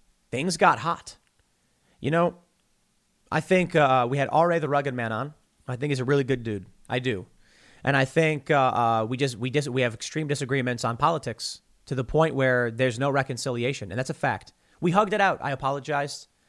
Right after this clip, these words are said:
I felt bad for raising my voice to him, and I did. And, uh, and he got heated,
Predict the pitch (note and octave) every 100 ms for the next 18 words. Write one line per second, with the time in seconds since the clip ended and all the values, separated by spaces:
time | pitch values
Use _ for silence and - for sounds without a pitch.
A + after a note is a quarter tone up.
0 | _ - C3+ E3+ D3 C#3+ D3 C#3+ C3+ C#3
1 | C#3+ C#3 C3+ C3 C#3+ D3 D#3 F3 C3+ G2
2 | _ _ _ _ _ - - - - -
3 | _ _ - D#3 D3 C#3+ C#3 B2 C#3+ B2+
4 | C#3+ D3 F#3+ F#3+ C3+ F3 F#3+ F#3